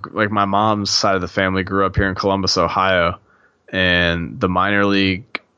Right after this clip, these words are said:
baseball team, um, back then was for the Yankees. So growing up, she got to see players like Mickey Mantle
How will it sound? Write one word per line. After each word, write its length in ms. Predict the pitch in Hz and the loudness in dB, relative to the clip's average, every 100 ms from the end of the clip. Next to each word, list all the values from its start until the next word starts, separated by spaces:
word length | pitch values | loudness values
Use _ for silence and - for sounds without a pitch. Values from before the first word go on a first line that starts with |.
| _ | _
baseball 480 | 98 101 - 98 92 | 0 0 0 0 0
team, 500 | - 95 90 90 92 _ | 0 -2 0 -2 -6 _
um, 720 | 104 90 87 85 85 82 76 - _ _ _ - | 0 2 2 0 -2 -4 -8 -14 _ _ _ 0
back 260 | 92 90 | 0 0
then 240 | 98 92 92 | 0 0 0
was 400 | 92 90 - - | 0 0 -2 -2
for 160 | - | -4
the 100 | 92 90 | -2 0
Yankees. 640 | 92 92 113 123 127 - _ _ _ _ _ _ _ _ _ | 0 0 0 0 0 -6 _ _ _ _ _ _ _ _ _
So 720 | - - 110 101 95 90 87 - - _ | -6 0 2 4 4 2 0 -6 -20 _
growing 380 | - 107 110 98 | -2 2 2 2
up, 300 | 98 110 - _ | 2 0 -4 _
she 200 | - - | -4 0
got 140 | 113 104 | 2 2
to 60 | |
see 180 | 95 107 | 0 -2
players 420 | 98 98 101 101 | 0 2 2 2
like 220 | 95 90 95 | 0 -2 -2
Mickey 300 | 98 98 92 | -4 -2 0
Mantle 720 | 90 92 92 95 95 92 | 2 2 4 4 4 2